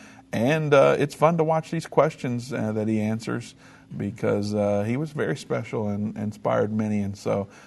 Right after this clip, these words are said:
that's what we're taking the time to do today. We're also gonna take your calls. You can call in and share a testimony that maybe you have at eight seven seven End Time, eight seven seven, three six three, eight four six three. So we're gonna take a call now.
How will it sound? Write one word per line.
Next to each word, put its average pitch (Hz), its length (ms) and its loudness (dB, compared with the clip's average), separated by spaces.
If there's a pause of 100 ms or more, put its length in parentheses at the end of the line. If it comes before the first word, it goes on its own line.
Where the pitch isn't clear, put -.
(140)
that's - 120 -12
what 107 100 -4
we're 104 60 -2
taking 104 260 0
the 98 60 -2
time 104 220 0
to 101 80 -2
do 104 160 0
today. 104 240 2
We're 123 140 2
also 135 200 -2
gonna 107 200 0
take 107 240 -2
your 110 100 -4
calls. 104 480 4 (340)
You 110 140 -2
can 104 220 0
call 104 320 2
in 120 160 0
and 120 140 -2
share 139 200 -2
a 147 60 -2
testimony 123 680 -2 (300)
that - 100 -6
maybe 110 280 2
you 110 160 2
have 98 260 0
at 98 160 -2 (140)
eight 110 180 -2
seven 107 340 -2
seven 104 300 -2
End 104 160 -2
Time, 104 220 -2
eight 101 160 -6
seven 104 260 -4
seven, 104 320 -2
three 143 240 0
six 113 300 -6
three, 107 260 -4 (320)
eight 107 220 0
four 113 300 0
six - 340 -6
three. 135 180 -2
So 147 140 -2
we're 139 80 0
gonna 139 120 0
take 131 200 0
a 123 60 -2
call 123 240 4
now. 123 420 2